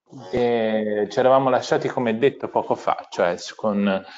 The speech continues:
la possibilità di, ehm,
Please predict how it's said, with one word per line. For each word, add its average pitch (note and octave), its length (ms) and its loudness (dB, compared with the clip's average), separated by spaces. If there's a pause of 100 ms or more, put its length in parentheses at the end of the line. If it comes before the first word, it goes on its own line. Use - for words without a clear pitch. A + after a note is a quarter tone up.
(440)
la G#2 140 -2
possibilità A#2 760 0
di, G#2 480 0
ehm, F2+ 880 -4